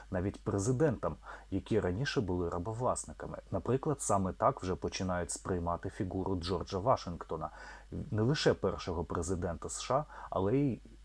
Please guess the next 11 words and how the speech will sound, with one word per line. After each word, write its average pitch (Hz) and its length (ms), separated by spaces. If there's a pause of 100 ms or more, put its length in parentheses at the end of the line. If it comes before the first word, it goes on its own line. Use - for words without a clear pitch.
власника 90 640 (320)
декількох 95 500
сотень 80 360
рабів. 104 440 (500)
В 90 200
Індії, 147 380
у 104 140
Калкатті, 95 720
раніше 95 460
Калькутта, - 640 (240)
є 117 240